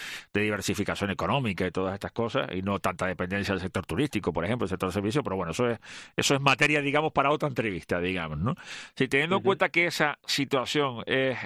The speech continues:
Speaker 1: eh, yo diría que crónica y de muy difícil solución, lo económico, eh, realmente, mm, ¿tú crees que los políticos, ya te pregunto como médico, tienen este chip puesto que tú estás comentando? Es decir, la necesidad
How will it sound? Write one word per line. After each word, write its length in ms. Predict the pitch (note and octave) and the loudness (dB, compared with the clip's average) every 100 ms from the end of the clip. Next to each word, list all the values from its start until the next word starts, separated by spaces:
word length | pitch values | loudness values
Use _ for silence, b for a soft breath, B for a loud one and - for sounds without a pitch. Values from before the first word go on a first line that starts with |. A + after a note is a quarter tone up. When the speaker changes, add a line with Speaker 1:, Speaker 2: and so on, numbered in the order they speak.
| - | -4
Speaker 1:
eh, 520 | A#2 A2+ A2+ A2+ A2+ G2 - _ | -2 0 0 -2 -2 -6 -16 _
yo 200 | A2+ C3+ | -2 2
diría 220 | C3 C3 | 2 2
que 100 | B2+ | 0
crónica 400 | A2 C#3 C#3 A2+ | 0 2 2 0
y 40 | G#2+ | 0
de 120 | G#2 | 0
muy 300 | A#2 C#3+ C#3+ | 0 0 2
difícil 420 | A#2+ A#2 G#2+ G#2 | 0 0 0 0
solución, 600 | - F#2+ F#2+ - G#2 D#3 A3 | 0 0 0 0 0 0 0
lo 140 | G2 | -2
económico, 600 | F2+ F#2 G#2+ B2+ - G3 B B B B B B - | 0 -2 0 -2 -2 -4 B B B B B B 0
eh, 720 | B2+ B2+ B2 A#2+ A#2 A2+ A2 - _ _ - - | 2 4 2 2 2 0 -2 -6 _ _ -16 -6
realmente, 800 | A2+ C3+ D3+ E3+ F#3 E3+ F#3+ F3+ _ - | -2 2 2 2 0 2 2 2 _ -8
mm, 240 | C3 B2 - - C#2+ E2+ - | -6 -6 -8 -8 -6 -6 -6
¿tú 120 | - D3+ | -2 2
crees 180 | F3+ | 2
que 100 | - | 2
los 140 | D#3+ - | 0 2
políticos, 540 | C3+ D3 D3 B2 C3+ | 2 2 0 0 2
ya 100 | C3 | 2
te 80 | E3 | 0
pregunto 280 | D#3 D#3+ E3+ | -2 -2 2
como 200 | D3 C3 | 2 2
médico, 380 | B2+ A2 G2+ G#2 | 0 0 0 0
tienen 240 | C#3 D3+ | 0 0
este 260 | C#3 - C3+ | 0 0 2
chip 220 | D#3 - | 2 2
puesto 280 | C#3+ - B2 | 0 0 -2
que 100 | A#2+ | 0
tú 80 | A#2+ | 0
estás 160 | A2+ | -2
comentando? 560 | A2 G#2 F2 F#2 B2 D3 | -4 -4 -2 -4 -2 -4
Es 60 | |
decir, 200 | G#2 A2+ | -2 -2
la 100 | A2 | -2
necesidad 600 | G#2+ G#2 G#2+ G#2 G#2 A#2+ | -4 -4 -4 -2 2 0